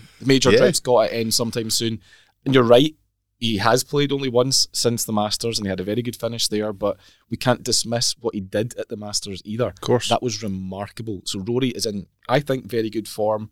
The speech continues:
Speaker 1: I think this is a course that could set up well for him. It's, it's whether or not he can hit greens.
Speaker 2: Well,
Speaker 1: As
Speaker 2: I
Speaker 1: you
Speaker 2: think,
Speaker 1: rightly say, they are small targets,
Speaker 2: I think the
Speaker 1: and
Speaker 2: big
Speaker 1: that's
Speaker 2: thing
Speaker 1: been his
Speaker 2: about,
Speaker 1: big crutch.
Speaker 2: I think the big thing about Rory is, whilst the American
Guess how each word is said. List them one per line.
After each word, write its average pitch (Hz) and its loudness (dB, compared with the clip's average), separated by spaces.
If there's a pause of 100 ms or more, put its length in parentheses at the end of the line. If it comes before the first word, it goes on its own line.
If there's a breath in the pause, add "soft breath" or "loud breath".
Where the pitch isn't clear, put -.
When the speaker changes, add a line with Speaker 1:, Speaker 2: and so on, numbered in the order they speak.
(320)
Speaker 1:
I - -12
think 120 -6
this 117 2
is - 0
a - -18
course - -8
that - -10
could 101 -8
set - 0
up - -8
well 110 -6
for - -12
him. 107 -6 (680 soft breath)
It's, - 0 (1080 loud breath)
it's - 4
whether 143 4
or 135 -2
not 123 -2
he 120 -14
can 104 -8 (100)
hit 104 -6
greens. 110 -8 (140)
Speaker 2:
Well, 156 10
Speaker 1:
As - 6
Speaker 2:
I 143 10 (160)
Speaker 1:
you - 4
Speaker 2:
think, - 4
Speaker 1:
rightly 127 0
say, 123 -2
they 120 -8
are 113 0
small 113 -2
targets, 107 -4
Speaker 2:
I - 4
think 208 4
the 226 4
Speaker 1:
and 214 2
Speaker 2:
big - 8
Speaker 1:
that's 110 4
Speaker 2:
thing 147 4
Speaker 1:
been 143 2
his 113 4
Speaker 2:
about, 113 4
Speaker 1:
big 95 -6
crutch. - -8
Speaker 2:
I 135 -8
think 185 2
the 208 6
big 170 0
thing 151 -2
about 127 0
Rory 117 2
is, 117 2 (640 loud breath)
whilst 170 8
the 180 4
American 143 2